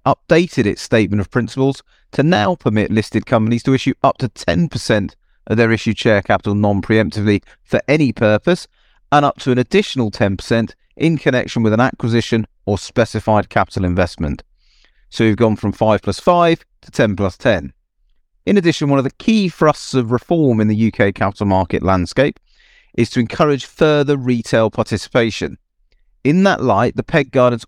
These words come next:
also permits up to a further two percent of issued share capital on each of those limbs to be issued in connection with a follow-on retail offer, assuming certain prescribed criteria are followed.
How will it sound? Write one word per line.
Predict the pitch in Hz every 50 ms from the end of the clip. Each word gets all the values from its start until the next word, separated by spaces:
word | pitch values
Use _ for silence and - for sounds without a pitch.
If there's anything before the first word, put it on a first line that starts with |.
| _ -
also | 170 196 202 165 - - 131 104
permits | - - 101 92 98 110 - - - - _ _ _ _
up | - - 127 -
to | - 127
a | 120
further | - - - - 208 214 220 190 147
two | - - - 139 120 101
percent | - - - - 104 95 90 101
of | 98
issued | 101 - - 101 90 -
share | - 113 101 98
capital | - - 113 98 - - - 123 127 120
on | 113 123
each | 151 175 - - -
of | 123
those | 107 98 98 87 107
limbs | 107 101 101 101 113 117 - - _ _ _ _ _ -
to | - 127
be | 139 131
issued | 123 - - 123 113
in | 113 110
connection | - - 123 120 - - - 120 113
with | 110
a | 107 -
follow-on | - _ - 151 143 139 131 123 123 123 120 123 123 120 117
retail | 120 131 123 117 - - 107 92 92 85
offer, | 78 76 - 76 71 - - _ _ - - -
assuming | - - - - 127 120 110 107 104 98
certain | - - 107 98 95 - 107 98
prescribed | 101 95 - - 107 95 95 92 - -
criteria | - 101 92 - - 92 85 87 87 92
are | 92
followed. | - - 139 120 98 80 76 73